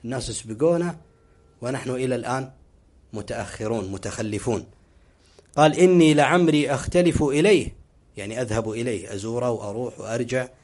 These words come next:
"لقد وضع الإسلام أمر الجاهلية ورفع أقواما كانوا لا يذكرون،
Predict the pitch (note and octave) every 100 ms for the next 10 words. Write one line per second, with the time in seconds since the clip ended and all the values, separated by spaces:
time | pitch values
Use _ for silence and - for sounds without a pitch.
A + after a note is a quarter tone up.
0 | _ _ _ _ _ _ C3+ D#3 D#3 D3+
1 | C3+ D3 E3+ D#3 B2+ C3 B2 C3+ - D3
2 | C#3+ C3 C#3 C#3+ B2+ A#2 A2 A2+ G2 A2+
3 | C3+ A2 E2 _ _ _ _ _ _ _
4 | _ _ _ _ _ _ - B2 C3+ C#3
5 | C3 B2+ B2+ - D3 F3+ E3+ C#3+ A2 -
6 | _ _ _ _ _ _ - B3+ F#3 C#3+
7 | C3 A#2 G#2+ - G2+ F#2